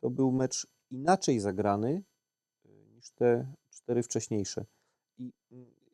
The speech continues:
ja to napisałem w dziewięćdziesięciu słowach po tym ostatnim meczu, że kto wie, czy właśnie porażka z Łęczną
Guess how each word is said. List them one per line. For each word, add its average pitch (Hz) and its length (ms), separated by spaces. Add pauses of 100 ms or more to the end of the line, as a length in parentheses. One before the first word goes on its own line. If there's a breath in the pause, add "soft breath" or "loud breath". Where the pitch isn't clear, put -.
(160)
ja 180 100
to 208 80
napisałem 165 720
w - 180
dziewięćdziesięciu 143 560
słowach 127 360
po - 140
tym 107 160
ostatnim 117 380
meczu, 139 260
że 131 200 (460 soft breath)
kto 180 120
wie, 185 120
czy 180 140
właśnie 165 280
porażka 185 440
z 156 60
Łęczną 180 540